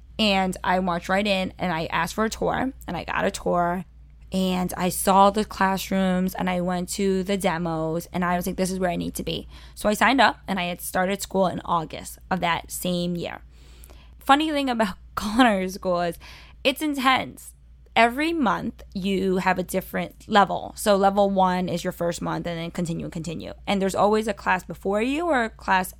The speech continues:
after you. And by class, I mean literally you guys are one month apart.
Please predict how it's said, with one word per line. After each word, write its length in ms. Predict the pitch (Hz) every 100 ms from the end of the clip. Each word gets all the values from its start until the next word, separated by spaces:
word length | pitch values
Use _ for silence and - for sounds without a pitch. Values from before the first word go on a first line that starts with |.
| -
after 300 | 175 170 220
you. 240 | 196 190 - - - -
And 160 | 208
by 100 | 208
class, 280 | 208 220 220
I 40 | 202
mean 180 | 190 -
literally 400 | 202 202 208 208
you 80 | 190
guys 160 | 180
are 60 | -
one 160 | 147
month 180 | 160 160
apart. 240 | - 160